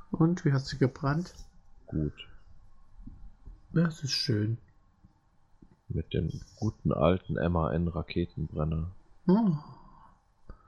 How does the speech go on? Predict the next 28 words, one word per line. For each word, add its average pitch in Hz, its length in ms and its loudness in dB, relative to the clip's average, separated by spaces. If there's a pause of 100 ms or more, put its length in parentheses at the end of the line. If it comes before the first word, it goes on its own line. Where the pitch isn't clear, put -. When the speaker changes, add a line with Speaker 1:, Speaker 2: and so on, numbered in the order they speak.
(760)
Speaker 1:
So 110 200 4
stellen 120 340 2
die 123 120 2
heute 127 220 4
gar 127 180 2
keine 147 240 2
mehr 160 160 4
her. 147 280 2 (260)
Speaker 2:
Nee, 76 380 2
ne? 82 240 0 (320)
Speaker 1:
Nee. 117 420 -2
Speaker 2:
Heute 78 300 2
nur 82 140 2
noch 76 60 -6
so - 180 -6
L 82 180 2
K 80 240 -2
Ws 78 440 0
und 78 280 -4 (360)
Speaker 1:
Ja. 107 280 -2 (960)
Speaker 2:
Aber 76 200 -2
eine 71 160 -2
Rakete? 85 760 0 (2750)
Speaker 1:
Das - 300 4
war 104 160 4
noch - 680 -6
Zeiten. 73 640 4
Speaker 2:
Ja, - 60 -14